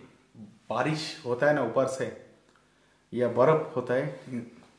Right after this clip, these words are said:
तो नीचे तक की तरफ गिरता है, ऐसे भी sound का जो, अ, मज़ा है ना, बहुत ही सुनने में जो अच्छा लगता है वही चीज़ ऊपर से नीचे निकलेगा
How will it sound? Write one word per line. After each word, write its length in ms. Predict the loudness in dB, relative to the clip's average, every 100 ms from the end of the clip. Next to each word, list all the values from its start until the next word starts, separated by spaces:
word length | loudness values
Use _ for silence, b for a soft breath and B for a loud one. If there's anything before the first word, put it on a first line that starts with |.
| -4
तो 80 | -2
नीचे 240 | 0 0
तक 180 | -2 -2
की 80 | 0
तरफ 280 | 2 2 0
गिरता 260 | -2 0
है, 180 | 0 0
ऐसे 140 | -4 -2
भी 100 | -2
sound 380 | -2 -2 -2 -2
का 120 | -2
जो, 200 | -2 -2 -2 B B B B 0
अ, 220 | 4 4
मज़ा 360 | 4 2 4 4
है 180 | 4
ना, 120 | 0 -2 -6 -12
बहुत 240 | -10 -8 -8
ही 60 |
सुनने 300 | -8 -4 -2
में 120 | 0
जो 140 | 0 0
अच्छा 320 | -2 -4 0
लगता 300 | 2 2 -2
है 200 | -4 -6 -6
वही 100 | -2
चीज़ 240 | -2 -2 -6
ऊपर 220 | -4 -4
से 140 | -4 -6
नीचे 220 | -4 -4
निकलेगा 460 | -6 -6 -8 -8